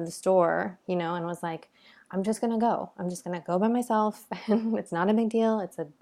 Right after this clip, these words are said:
twenty minute drive from here, and I'll go, I'll come back, everything will be fine."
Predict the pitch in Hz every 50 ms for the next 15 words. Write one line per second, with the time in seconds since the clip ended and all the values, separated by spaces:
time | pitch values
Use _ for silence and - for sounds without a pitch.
0 | - - _ _ _ _ - - 180 180 - 220 226 226 233 233 - 220 214 208
1 | 208 208 - - 214 208 196 208 202 196 196 196 196 196 196 190 - - 170 170
2 | 165 165 165 165 165 165 165 - - - - - - - _ 170 160 156 196 214
3 | 220 226 220 220 220 220 - - _ _ _ - - - - 190 190 196 202 202
4 | 196 196 - _ _ _ _ _ _ _ 170 170 175 170 185 175 170 170 160 185
5 | 180 - 226 226 226 220 220 220 220 220 220